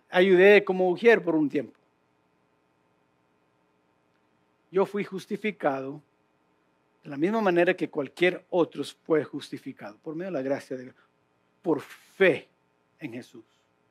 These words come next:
A diez años tuve que tomar una decisión, escuchar el mensaje del evangelio, o voy a poner mi fe en Cristo o voy a tratar de seguir haciendo buenas obras para que Dios me ama,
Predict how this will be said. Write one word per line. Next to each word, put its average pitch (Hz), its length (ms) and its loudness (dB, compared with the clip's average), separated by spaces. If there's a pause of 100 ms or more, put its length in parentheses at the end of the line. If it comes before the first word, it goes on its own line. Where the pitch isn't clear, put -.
(1600)
A 175 200 0
diez 175 400 6 (140)
años 196 760 4
tuve 170 220 -2
que 170 160 2
tomar 180 500 6
una 185 140 6
decisión, 160 760 0 (1000)
escuchar 202 640 10
el 190 180 2
mensaje 180 460 4
del 185 140 6
evangelio, 175 600 4
o 202 320 2
voy 175 280 6
a 214 120 8
poner 185 260 2
mi 190 140 -2
fe 214 480 0 (480)
en 180 160 -4
Cristo 247 540 0
o 160 140 -2
voy 170 160 2
a 185 100 2
tratar 175 360 4
de 170 120 2
seguir 170 400 2
haciendo 165 320 0
buenas 156 300 0
obras 160 380 -2 (680)
para 143 160 -12
que - 100 -6
Dios 143 240 -6
me 131 120 -10
ama, 131 180 -18